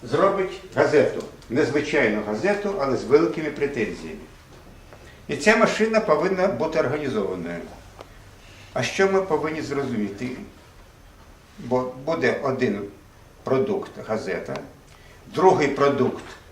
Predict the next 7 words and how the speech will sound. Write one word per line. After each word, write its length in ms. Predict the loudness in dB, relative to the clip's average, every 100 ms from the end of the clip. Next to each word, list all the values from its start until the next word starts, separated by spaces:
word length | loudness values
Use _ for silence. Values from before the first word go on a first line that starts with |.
| -20 -20 -20 -20 -20 -20 -20 -20 -16
знання 500 | -2 6 6 8 6
про 220 | 6 6
наші 320 | 6 6 4 0
можливості, 840 | -2 -2 -2 0 0 -2 -8 -12 -12 -6
знання 380 | 0 2 2 0
про 200 | 0 -2
клас. 480 | 2 2 2 0